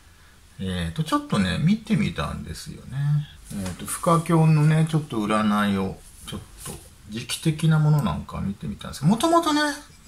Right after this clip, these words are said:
深キョンの持ってる星を見たんですが、まあ、いや、めちゃくちゃ繊細ですよ、この人は。本当にアーティストというか、理-、理論的なことよりは、もう本当に感性で今まで来てる人なので、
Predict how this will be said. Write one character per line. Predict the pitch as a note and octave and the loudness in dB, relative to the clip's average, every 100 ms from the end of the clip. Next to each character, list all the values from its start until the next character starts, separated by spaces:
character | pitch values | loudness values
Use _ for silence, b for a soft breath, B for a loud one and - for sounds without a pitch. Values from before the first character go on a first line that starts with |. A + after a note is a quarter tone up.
| - - | -20 -6
深 | G#3+ G#3+ | -2 0
キ | A3+ | 4
ョ | |
ン | G#3 | 6
の | |
持 | G3+ G#3+ | 6 4
っ | |
て | E3+ | 0
る | G#2 | -2
星 | G2 - A2+ | -2 -2 -4
を | |
見 | A#2+ B2 | -4 -4
た | G#2+ | -6
ん | - | -6
で | - | -10
す | - E2+ | -10 -6
が、 | A2 - - - B B B - - - - - - - - - - - | -4 -4 -6 -14 B B B -20 -20 -20 -20 -20 -20 -20 -20 -20 -12 -2
ま | D3+ G#3 A3+ | 4 6 6
あ、 | A3 | 4
い | E3+ | 2
や、 | G3 | 4
め | A#2 | 2
ち | D3+ | 0
ゃ | |
く | G3 | -2
ち | F#3+ | -4
ゃ | |
繊 | - F3+ | -2 -2
細 | E3 E3+ | 0 0
で | E3 | 2
す | E3 - | 0 -2
よ、 | |
こ | E2 F2+ | -6 -6
の | F2+ | -6
人 | - - | -8 -12
は。 | - | -10
本 | A2+ C3 | -4 -4
当 | - C3 | -2 -2
に | A#2+ - - B B B | -4 -8 -12 B B B
ア | - B2 | -2 -2
ー | |
テ | A#2+ D3+ | -2 -4
ィ | |
ス | - | -4
ト | A2+ | -6
と | A2+ | -4
い | A2 | -2
う | G#2 | -4
か、 | - - - - - | -4 -10 -12 -20 -4
理-、 | D3+ F#3 F#3 - | 2 2 2 0
理 | D3 F3 | 2 4
論 | G3+ G#3+ | 4 2
的 | - F#3 G#3+ | 0 -2 2
な | G3+ | 4
こ | G3 - | 2 -4
と | - A#3 | -6 -2
よ | G#3+ | 0
り | G3 | 0
は、 | G#3+ C4 G3+ | 2 4 4
も | D#3 | 6
う | D3+ | 6
本 | D#3+ | 4
当 | D#3+ | 4
に | D3+ | 0
感 | D3 - G#3+ A3 | 0 0 2 2
性 | G#3 E3+ C3 | 2 0 0
で | C#3 G3 | 0 0
今 | C#3+ A2+ | 0 0
ま | G#2+ | 0
で | F#2+ | -2
来 | - | -6
て | - | -10
る | D#2+ | -10
人 | - - | -10 -12
な | - | -12
の | - | -8
で、 | C3+ E3 - | -2 0 -2